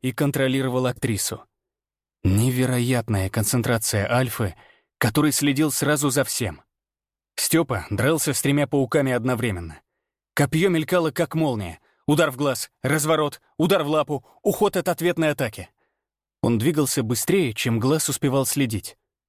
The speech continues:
Один паук лежал с пробитой головой, мозги растеклись по камням. Второй хромал на трех лапах, волоча четвертую. Третий пытался зайти со спины.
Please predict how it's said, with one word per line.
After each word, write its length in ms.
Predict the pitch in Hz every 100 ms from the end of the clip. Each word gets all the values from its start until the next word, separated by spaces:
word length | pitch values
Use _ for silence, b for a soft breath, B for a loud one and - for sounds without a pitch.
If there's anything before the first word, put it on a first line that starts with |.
| _ _ _ _ -
Один 300 | 113 147 156
паук 280 | 139 139 -
лежал 300 | 117 123 131
с 80 | -
пробитой 380 | 120 131 123
головой, 520 | 113 123 110 104 92 - -
мозги 380 | 104 98 113 143
растеклись 500 | 120 - 117 123 -
по 140 | 117
камням. 420 | 110 113 98 85 - _ _ _ _ _
Второй 320 | - 120 160
хромал 380 | 135 135 147 151
на 120 | 131
трех 220 | 123 135
лапах, 400 | 127 127 123 107
волоча 380 | 113 120 117 123
четвертую. 640 | 107 - 113 107 - 92 85 _ _ _ _ _ _
Третий 380 | - 143 160 123
пытался 460 | - 120 135 131 139
зайти 300 | 139 131 147
со 120 | -
спины. 460 | - 135 113 85